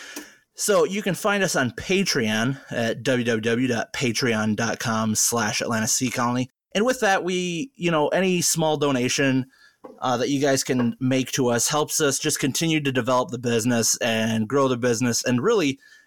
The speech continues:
one of the big things we wanna try to do is start saving up to getting the physical aspects of this project underway as well. So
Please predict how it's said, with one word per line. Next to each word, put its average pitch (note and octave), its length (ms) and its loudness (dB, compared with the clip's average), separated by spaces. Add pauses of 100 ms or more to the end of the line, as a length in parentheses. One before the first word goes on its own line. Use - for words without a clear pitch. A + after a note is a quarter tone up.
(220)
one F#3+ 120 0
of F#3+ 60 2
the F3 60 2
big D#3+ 180 0
things D3 240 0
we C#3+ 60 2
wanna C3 180 2
try B2+ 200 0
to A2+ 60 0
do D#3 200 2
is C3+ 80 0
start A#2 240 -2
saving A#2 320 0
up A#2 160 -4
to A#2 440 -2 (260)
getting D3 180 0
the - 60 -4
physical D#3 540 -2
aspects A#2 480 -2
of B2+ 80 0
this A2+ 140 -2
project A2+ 440 -4
underway A2+ 400 -2
as A2 140 -4
well. A2+ 240 0
So A#2 340 -2